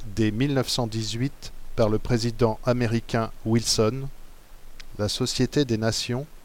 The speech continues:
est censée prévenir et résoudre les conflits armés grâce à l'arbitrage et au principe de sécurité collective. Dépourvue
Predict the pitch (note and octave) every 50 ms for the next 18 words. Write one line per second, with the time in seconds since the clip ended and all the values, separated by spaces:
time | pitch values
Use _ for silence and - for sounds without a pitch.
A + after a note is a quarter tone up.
0 | - - - - - - - A#2 - - - C3+ C3 C3 - - - C3+ A#2 A2
1 | - - - C#3+ C#3 A#2+ B2 A#2+ A#2+ B2 C3 D3 D#3 D#3 - - - - - -
2 | A2+ A2 A#2+ B2+ B2+ A#2 - C#3+ D3 C#3 A2 G#2+ G#2 G#2 G#2+ - - - C3+ A#2+
3 | - - - B2 A#2 - - B2 B2+ - - A2+ A2 A#2 C3+ - - - - -
4 | - - - - - - - - - G2+ G2+ G#2 B2+ C#3 C#3 - - - - -
5 | - - - G#2+ A2 C3 C3 B2+ A#2 A#2+ A#2 - - - A#2 A#2 B2+ C3+ C3+ C#3+
6 | C#3 - - - - - - - A2+ G#2 G#2 - - - C3 B2+ - - - C3+
7 | C#3+ - - - - - - - - - G2+ G2+ - - - B2+ - - C3+ A2+
8 | A#2+ B2 - - - C3 C3+ C3+ - - - - C3+ C3 B2 A#2+ - - - -
9 | A2+ G2+ F#2+ F2+ D#2 D#2+ E2 - - - - - - - - - - - - -
10 | - - - - - - - - - - - - - - - - - - - -
11 | - - - - - - - F#2+ F#2 G#2+ C3 B2+ - - C3 A#2 A2+ A2+ B2+ C3+
12 | C3 B2